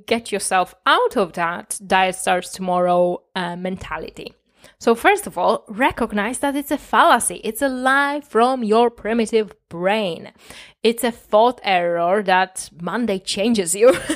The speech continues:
<laughs> Believe me, there's nothing special about Monday.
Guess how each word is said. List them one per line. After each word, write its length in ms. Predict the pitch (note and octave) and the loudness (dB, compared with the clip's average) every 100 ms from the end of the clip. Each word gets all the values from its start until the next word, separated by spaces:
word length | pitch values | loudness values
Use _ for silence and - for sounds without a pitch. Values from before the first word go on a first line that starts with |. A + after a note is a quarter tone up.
| - D#4 D4+ D4+ - | 0 2 2 -2 -6
<laughs> 600 | B4+ - - - - - | -12 -12 -16 -20 -20 -4
Believe 300 | C4+ E4 B3 | 0 2 0
me, 220 | F3 E3 _ _ _ _ - | -4 -8 _ _ _ _ 2
there's 320 | A3 G#3+ - | 2 2 0
nothing 420 | A#3+ B3 C#4 C4 | 0 0 -2 -4
special 540 | - - F3+ G#3 G#3 - | -4 -2 -2 0 -2 -2
about 300 | F#3+ F3+ F#3 | 0 0 0
Monday. 600 | F3+ F3+ F#3 F#3+ A3+ | -2 -2 0 0 -2